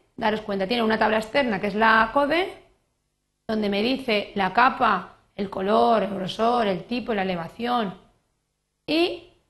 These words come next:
la tabla de topología, la B N D y la tic. ¿Qué ha pasado con la tabla de topología? Que en vez de ser una tabla de topología pura con el from node to node,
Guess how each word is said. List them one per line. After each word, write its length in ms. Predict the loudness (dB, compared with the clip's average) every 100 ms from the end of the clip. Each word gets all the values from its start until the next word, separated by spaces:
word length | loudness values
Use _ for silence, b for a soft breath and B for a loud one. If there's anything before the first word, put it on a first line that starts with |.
| -6
la 160 | -2
tabla 440 | 4 4 4 0 -4
de 120 | -8
topología, 680 | -4 -2 -2 -2 0 2 0 -2 -12
la 120 | -6
B 80 | -2
N 160 | -2
D 360 | 0 -2 -4 -10 -8
y 60 |
la 140 | -6 -4
tic. 320 | -6 -8 -12 _ _ _ _ _ _ _ _ _ 0
¿Qué 60 |
ha 40 | 2
pasado 260 | 2 2
con 100 | 2
la 100 | 0
tabla 180 | 2 2
de 100 | 0
topología? 800 | -2 -2 -2 -2 0 0 0 -6 -18 _ _ _ -4
Que 60 |
en 60 | -2
vez 100 | 0
de 100 | 0
ser 140 | 0
una 160 | 0 2
tabla 200 | 2 2
de 100 | 0
topología 560 | 0 0 0 2 2 2
pura 460 | 2 2 2 -4 -8
con 140 | -4 -2
el 140 | -2
from 280 | -4 -4 -2
node 260 | 0 2 0
to 140 | 0
node, 580 | -2 0 0 -2 -4